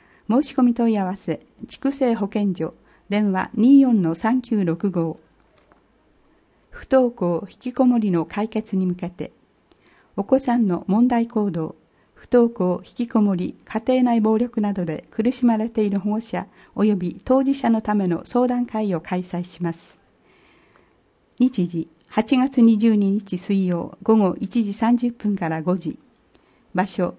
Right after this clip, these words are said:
下館地域交流センター二階研修室。資料代三百円。問い合わせ、アイネット、浅沼。電話、ゼロ九ゼロ三一四ゼロの四八六五。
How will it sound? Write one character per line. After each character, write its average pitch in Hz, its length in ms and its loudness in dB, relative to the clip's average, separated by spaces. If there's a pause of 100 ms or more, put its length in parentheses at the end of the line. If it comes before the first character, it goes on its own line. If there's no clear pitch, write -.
下 247 280 2
館 247 260 -2
地 226 180 -4
域 190 180 -10
交 240 240 2
流 240 160 0
セ 233 160 -2
ン - 60 -2
タ - 160 -8
ー 151 120 -6 (120)
二 190 140 -2
階 214 340 -2 (120)
研 214 200 -2
修 202 220 -4
室。 - 360 -14 (520)
資 - 200 0
料 226 220 4
代 175 320 -2
三 208 260 -2
百 202 300 -4
円。 156 200 -2 (580)
問 220 160 2
い 220 60 2
合 208 60 0
わ 208 100 -2
せ、 - 300 -4
ア 208 140 2
イ 233 80 6
ネ 226 120 4
ッ 220 60 -8 (140)
ト、 - 200 -2 (100)
浅 185 240 -2
沼。 180 320 -2 (440)
電 202 240 0
話、 185 260 -2
ゼ 208 140 2
ロ 262 140 2
九 262 240 0
ゼ 170 160 -2
ロ 156 220 -6
三 247 280 0
一 247 200 -4
四 220 200 2
ゼ 190 120 -2
ロ 175 120 -2
の 160 220 -4
四 226 240 0
八 226 300 -6
六 170 300 -4
五。 170 280 -6